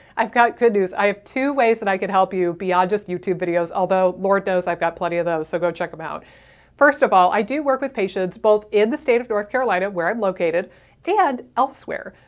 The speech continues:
So if you are in another state or if you are not in North Carolina, I would love to work with you just via Zoom.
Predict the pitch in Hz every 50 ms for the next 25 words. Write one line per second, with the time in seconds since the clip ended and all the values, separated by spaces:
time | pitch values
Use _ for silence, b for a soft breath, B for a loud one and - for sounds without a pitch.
0 | b - - 262 254 226 262 254 254 269 285 302 320 - - 226 226 226 220 220
1 | 220 - - 196 185 170 160 151 - - - - - 302 320 311 247 226 214 214
2 | - 214 196 202 202 196 202 202 226 226 233 220 208 202 196 - - 180 175 180
3 | 202 233 240 214 185 175 - - 214 214 226 214 214 214 226 262 262 - - 262
4 | 247 254 247 254 240 202 214 214 214 208 208 202 226 220 220 - 180 - 202 208
5 | 226 208 180 185 214 269 247 - - -